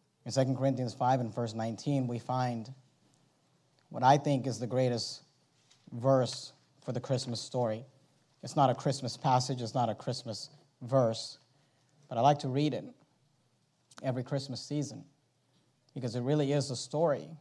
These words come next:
of salvation, the humanity of Christ, the humility of Christ, the mortality of Christ, and the divinity of Christ.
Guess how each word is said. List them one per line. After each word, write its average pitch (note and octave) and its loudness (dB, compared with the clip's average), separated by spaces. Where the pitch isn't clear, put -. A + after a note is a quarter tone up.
of C#3 -8
salvation, C3+ 0
the B2+ -14
humanity C#3 4
of E3 0
Christ, E3+ -4
the B2 -10
humility D#3 2
of D#3 -6
Christ, - -8
the B2+ -8
mortality F3 6
of D3+ -4
Christ, - -6
and B2 -4
the A#2 -2
divinity A#2+ 0
of F#2+ -10
Christ. - -14